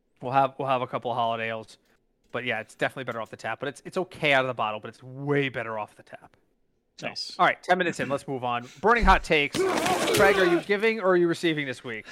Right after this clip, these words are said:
Speaker 2: Um, I will uh, I'll give.
Speaker 1: What do you got?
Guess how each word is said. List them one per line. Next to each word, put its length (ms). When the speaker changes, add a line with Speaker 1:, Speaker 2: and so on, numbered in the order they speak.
Speaker 2:
Um, 640
I 640
will 800
uh, 320
I'll 640
give. 460
Speaker 1:
What 100
do 60
you 40
got? 300